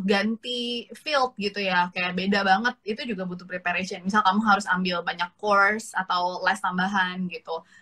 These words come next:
Yang penting kamu tahu dulu kamu mau apa gitu, yang ka-, profesinya. Terus yang kedua, baru kalau emang kamu udah ngerasa si-, siap, eh, termasuk C V skill-nya udah siap, kamu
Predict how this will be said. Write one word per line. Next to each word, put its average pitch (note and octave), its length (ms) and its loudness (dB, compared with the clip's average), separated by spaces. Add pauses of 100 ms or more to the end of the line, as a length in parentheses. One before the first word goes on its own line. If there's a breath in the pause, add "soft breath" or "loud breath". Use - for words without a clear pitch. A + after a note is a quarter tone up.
(160 soft breath)
Yang G#3 180 4
penting C4 160 -2
kamu A#3 140 4 (100)
tahu F#3+ 180 6
dulu G3+ 220 0
kamu G3 160 2 (100)
mau F#3+ 200 4 (100)
apa F#3+ 440 6
gitu, F3 160 -16 (140)
yang F#3 160 -4
ka-, F3+ 180 -2 (160)
profesinya. F#3+ 600 -4 (440)
Terus D4+ 160 -4
yang A#3 140 0
kedua, G3+ 420 6 (160)
baru A#3+ 280 4 (500)
kalau G#3+ 260 8
emang G#3+ 420 -2
kamu A#3 300 -4
udah A3+ 120 -6
ngerasa G3+ 340 -4
si-, - 200 -16
siap, F#3+ 460 0 (580 soft breath)
eh, G3+ 120 10
termasuk A3 460 -2 (140)
C A#3 240 -4
V - 120 -12 (400)
skill-nya B3+ 720 6
udah G#3+ 140 2
siap, F3+ 360 2 (380)
kamu B3+ 200 4